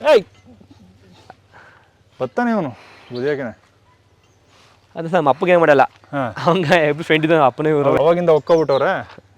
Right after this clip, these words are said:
Speaker 1: ನಾವೆಲ್ಲ ಇವಾಗೆಲ್ಲ ಬಂದ್ರೆ ಅವನು ಭಯ ಪಡ್ತಾನೆ.
Speaker 2: ಏ, ನಿಂತ್ಕೊ.
Speaker 1: ಒಳ್ಳೆ ಚೂಪಾಗೈತೆನಾ?
Speaker 2: ಏ, ನಿಂತ್ಕೊ.
Speaker 1: ಓಕೆ.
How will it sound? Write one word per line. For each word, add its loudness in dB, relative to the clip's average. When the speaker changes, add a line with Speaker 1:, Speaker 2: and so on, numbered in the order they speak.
Speaker 1:
ನಾವೆಲ್ಲ -2
ಇವಾಗೆಲ್ಲ -2
ಬಂದ್ರೆ -4
ಅವನು -8
ಭಯ 2
ಪಡ್ತಾನೆ. -12
Speaker 2:
ಏ, -8
ನಿಂತ್ಕೊ. -10
Speaker 1:
ಒಳ್ಳೆ -10
ಚೂಪಾಗೈತೆನಾ? -12
Speaker 2:
ಏ, -4
ನಿಂತ್ಕೊ. -12
Speaker 1:
ಓಕೆ. -14